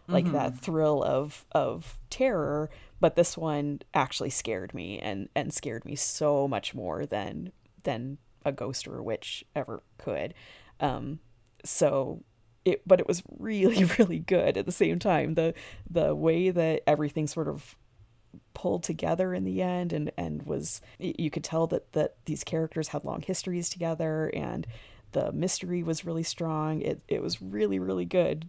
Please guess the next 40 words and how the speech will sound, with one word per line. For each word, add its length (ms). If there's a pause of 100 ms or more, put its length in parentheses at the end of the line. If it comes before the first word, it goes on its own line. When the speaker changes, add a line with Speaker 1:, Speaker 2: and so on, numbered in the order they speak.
(120)
Speaker 1:
but 380
I 80
don't 180
know 120
that 100
I 100
can 140
read 180
any 160
more 220
of 80
the 80
series. 460
So, 320 (480)
um, 480 (340)
I 80
don't 140
know. 160 (200)
I'll, 240
I'll 100
have 180
to 100 (260)
take 160
some 140
recommendations 600
on 120
that, 240
but 220
that 260
is 260
Knife 360
by 180
Yo 200
Nesbu. 440 (880)
Speaker 2:
Yeah, 280
I've, 180
I've 300
read 300
some 560
of 360